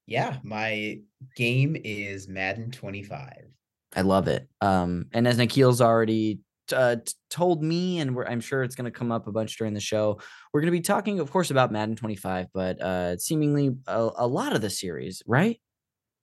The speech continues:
Speaker 1: Yeah, I
Speaker 2: Cool.
Speaker 1: mean, the, famously, the thing that everybody says about Madden is it doesn't really change year to year.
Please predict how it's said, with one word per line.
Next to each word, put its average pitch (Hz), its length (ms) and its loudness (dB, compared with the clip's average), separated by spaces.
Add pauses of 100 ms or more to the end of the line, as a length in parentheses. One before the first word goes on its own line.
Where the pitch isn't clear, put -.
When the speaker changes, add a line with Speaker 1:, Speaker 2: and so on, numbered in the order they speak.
(320)
Speaker 1:
Yeah, 160 300 2 (140)
I 123 80 -2
Speaker 2:
Cool. 117 300 4
Speaker 1:
mean, - 120 -16 (600)
the, 117 400 0 (200)
famously, 139 800 2
the 117 120 0
thing 117 320 -4
that 113 200 -6
everybody 113 420 -4
says 104 280 -2
about 95 240 -6
Madden 95 360 -4
is 95 460 -10
it 107 180 -14
doesn't 110 360 -6
really 98 300 -10
change 95 640 -8
year 101 240 -8
to 95 100 -14
year. 101 460 -4